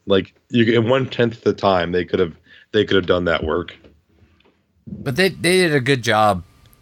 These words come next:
Speaker 2: of, of doing, like, the horror comedy thing. It's such a hard thing to get right.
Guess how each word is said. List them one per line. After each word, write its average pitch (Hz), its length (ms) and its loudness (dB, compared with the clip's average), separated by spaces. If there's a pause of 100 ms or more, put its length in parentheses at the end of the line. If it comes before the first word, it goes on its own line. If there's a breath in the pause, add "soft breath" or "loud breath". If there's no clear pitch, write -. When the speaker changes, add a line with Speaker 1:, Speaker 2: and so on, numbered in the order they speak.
(200)
Speaker 2:
of, 104 400 -2
of 101 240 -6
doing, 113 260 2
like, 104 260 -2
the 92 400 0 (840 loud breath)
horror 110 340 0
comedy 90 460 -2
thing. 73 340 -10 (500 soft breath)
It's 139 140 -2
such 220 180 0
a 131 100 0
hard 127 260 0
thing 113 240 2
to 90 80 -4
get 95 280 -4
right. 87 340 -2